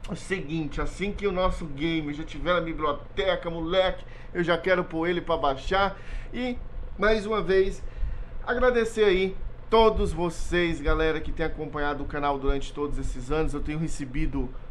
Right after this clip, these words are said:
muito incentivo pra continuar com o canal e graças a vocês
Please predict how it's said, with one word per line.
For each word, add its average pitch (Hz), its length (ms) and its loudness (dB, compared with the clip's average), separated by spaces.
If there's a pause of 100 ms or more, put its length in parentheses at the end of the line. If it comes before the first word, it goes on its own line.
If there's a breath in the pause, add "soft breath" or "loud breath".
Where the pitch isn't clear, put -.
(120)
muito 170 680 2
incentivo 165 720 -2
pra 156 160 -4
continuar 143 500 -2
com 135 100 -8
o 127 40 -6
canal 160 500 2 (220 loud breath)
e - 40 -6
graças 156 520 2
a 156 60 2
vocês 139 640 -2